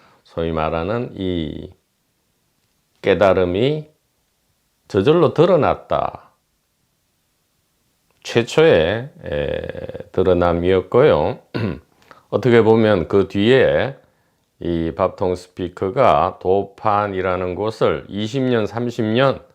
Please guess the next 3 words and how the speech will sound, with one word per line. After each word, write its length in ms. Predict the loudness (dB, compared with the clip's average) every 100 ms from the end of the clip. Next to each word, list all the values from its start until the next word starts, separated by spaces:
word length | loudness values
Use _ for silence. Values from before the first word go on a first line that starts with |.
| _ _ _ _ _
전전하고 800 | -8 -6 -4 -4 -2 -4 -4 -4
방황하면서 1400 | -2 -2 0 -2 -4 -4 -4 -4 0 2 4 2 -2 -6 _ _ _ _ _ _ -8
경험했던 920 | -4 -4 -4 -4 -6 -2 -2 -2 -6